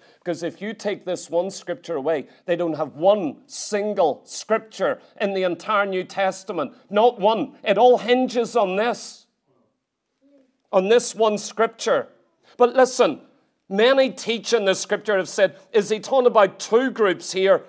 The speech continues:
or just one group?" Because it says, "Upon those that walk according to this rule, and upon the Israel of God." They say it's two different people. Those who walk according to the rule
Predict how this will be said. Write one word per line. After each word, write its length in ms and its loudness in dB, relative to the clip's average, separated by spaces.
or 120 6
just 360 -2
one 340 0
group?" 420 0
Because 320 4
it 160 2
says, 320 2
"Upon 520 0
those 640 6
that 200 2
walk 380 4
according 380 -2
to 40 2
this 260 0
rule, 340 0
and 540 4
upon 400 0
the 180 -2
Israel 460 0
of 160 -2
God." 420 2
They 180 6
say 440 2
it's 260 2
two 280 2
different 460 2
people. 560 -2
Those 420 4
who 120 -2
walk 340 6
according 420 0
to 40 0
the 140 -2
rule 500 2